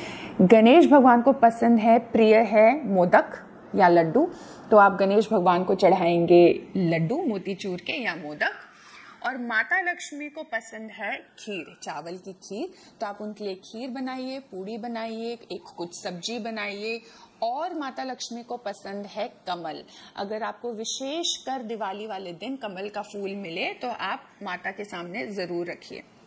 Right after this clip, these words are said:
माता को एक और चीज़ बहुत प्रिय है और वो है पान। तो गन-, अ, दिवाली वाले दिन कोशिश करिए कि आप पाँच पान के पत्ते, पाँच सुपारी, ये भी माता के सामने रखिए।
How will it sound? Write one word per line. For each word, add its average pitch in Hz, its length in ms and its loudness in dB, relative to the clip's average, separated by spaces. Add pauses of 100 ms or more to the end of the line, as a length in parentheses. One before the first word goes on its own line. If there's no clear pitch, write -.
(1300)
माता 254 280 -4
को 359 100 -4
एक 359 180 -6
और 285 120 -4
चीज़ 285 280 -6
बहुत 240 220 -10
प्रिय 240 300 -8
है 240 380 -6 (380)
और 233 100 -6 (100)
वो 233 120 -6
है 247 180 -8
पान। 180 520 -6 (1040)
तो 285 80 2
गन-, 226 580 -4
अ, 262 160 2
दिवाली 247 440 -2
वाले 302 220 -2
दिन 262 220 -4
कोशिश 277 360 -8
करिए 247 400 -4
कि 277 280 -6
आप 214 320 -4
पाँच 208 540 -6
पान 185 180 -2
के 180 140 -6
पत्ते, 269 380 -4
पाँच 185 300 -4
सुपारी, 233 560 -4
ये 208 180 -2
भी 208 240 -2
माता 185 300 0
के 208 140 -2
सामने 185 360 -2
रखिए। 180 400 -2